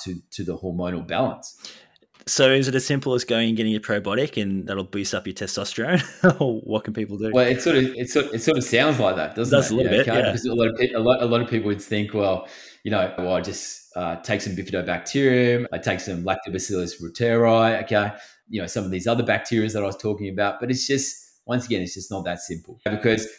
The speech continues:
Speaker 1: there always, always can be negative ramifications from you isolating one particular bacteria strain, because favoring one could cause some other complications internally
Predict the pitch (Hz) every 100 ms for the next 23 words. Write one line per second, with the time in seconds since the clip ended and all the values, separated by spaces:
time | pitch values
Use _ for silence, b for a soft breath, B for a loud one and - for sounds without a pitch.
0 | - 127 135 135 131 - 117 120 120 117
1 | 117 104 98 104 95 95 90 - _ 110
2 | 104 90 92 117 139 - 95 90 98 95
3 | 95 104 104 - 101 95 90 90 95 92
4 | - 90 92 85 92 87 - 135 175 120
5 | - 92 87 87 - b - 98 110 95
6 | 95 - - - 123 127 113 95 98 123
7 | 107 92 - - 123 117 104 95 95 98
8 | 92 87 - 87 - 101 107 - 85 87
9 | 85 95 92 92 95